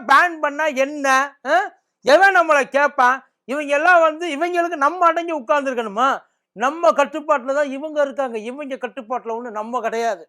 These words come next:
அப்படின்றதைத்தான் ரொம்ப அழுத்தம் திருத்தமா ஐயா பேசியிருக்காப்புலையா. அதாவது கிட்டத்தட்ட அந்த சங்கராச்சாரியார் என்ன சொல்லியிருக்காப்புலன்னா, இது வந்து it's a demon to weaken சனாதன தர்மா.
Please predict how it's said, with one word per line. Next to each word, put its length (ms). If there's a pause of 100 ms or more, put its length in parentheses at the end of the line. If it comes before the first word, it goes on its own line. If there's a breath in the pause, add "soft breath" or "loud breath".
(420)
அப்படின்றதைத்தான் 880 (440)
ரொம்ப 220 (100)
அழுத்தம் 520
திருத்தமா 480
ஐயா 300 (560)
பேசியிருக்காப்புலையா. 840 (400)
அதாவது 220
கிட்டத்தட்ட 420
அந்த 120
சங்கராச்சாரியார் 760
என்ன 120
சொல்லியிருக்காப்புலன்னா, 720 (680)
இது 180
வந்து 260 (160)
it's 240
a 140
demon 460
to 100
weaken 400
சனாதன 580
தர்மா. 400